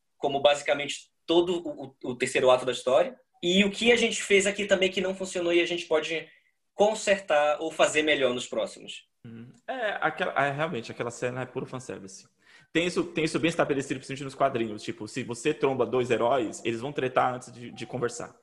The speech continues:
Speaker 2: É, foi, aquela cena foi feita pra isso, assim, pros dois, pra, pra os três se desentenderem ali,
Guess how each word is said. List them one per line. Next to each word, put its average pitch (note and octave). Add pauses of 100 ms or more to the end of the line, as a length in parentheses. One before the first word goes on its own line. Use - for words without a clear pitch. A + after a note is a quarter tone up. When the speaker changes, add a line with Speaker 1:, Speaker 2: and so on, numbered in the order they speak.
(140)
Speaker 2:
É, - (140)
foi, C3+
aquela D3+
cena D#3
foi D#3+
feita D#3+
pra E3
isso, C3+
assim, B2
pros A#2+
dois, B2+
pra, B2+
pra B2
os B2+
três F3
se E3
desentenderem D3+
ali, E3